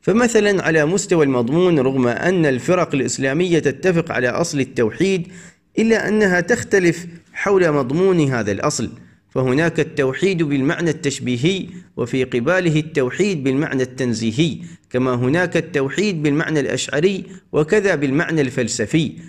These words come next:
وعلى شاكلته العرفاني المعبر عن وحدة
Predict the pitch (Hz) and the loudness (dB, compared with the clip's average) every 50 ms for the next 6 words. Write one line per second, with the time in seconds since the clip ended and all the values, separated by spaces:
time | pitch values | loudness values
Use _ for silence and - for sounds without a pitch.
0 | - _ _ - 135 147 190 196 185 175 - 180 165 160 160 185 202 202 196 175 | -20 _ _ -4 -4 -2 0 0 0 0 0 0 -2 -2 -2 0 0 0 0 2
1 | 185 180 160 156 131 110 117 131 123 123 - 131 127 127 160 190 202 175 147 - | 2 2 2 2 0 0 -2 -2 -2 -4 -4 -4 -2 0 0 0 0 -2 -4 -8
2 | - 131 160 165 156 151 139 - 190 190 170 165 170 151 - 123 135 135 135 147 | -4 -2 0 2 2 0 0 -2 -4 -4 0 0 0 0 0 -2 -2 -2 -2 -2
3 | - - 127 120 | -2 -2 -2 -2